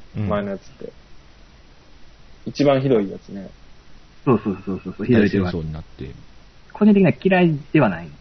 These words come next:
Speaker 3: んだけど。
Speaker 2: うん。あー。
Speaker 3: ただまあ、ひでえなっていう。
Speaker 2: はいはいはい。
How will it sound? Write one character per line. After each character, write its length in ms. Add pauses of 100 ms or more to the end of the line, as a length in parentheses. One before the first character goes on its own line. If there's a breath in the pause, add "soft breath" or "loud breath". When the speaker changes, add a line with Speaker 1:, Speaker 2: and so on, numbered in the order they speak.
(140)
Speaker 3:
ん 60
だ 60
け 120
ど。 100 (420)
Speaker 2:
う 40
ん。 40
あ 220
ー。 40 (1000)
Speaker 3:
た 60
だ 80
ま 320 (100)
あ、 40 (300)
ひ 80
で 140
え 40
な 60
っ 20 (300)
て 60
い 20
う。 40 (680)
Speaker 2:
は 100
い 20
は 60
い 60
は 100 (240)
い。 40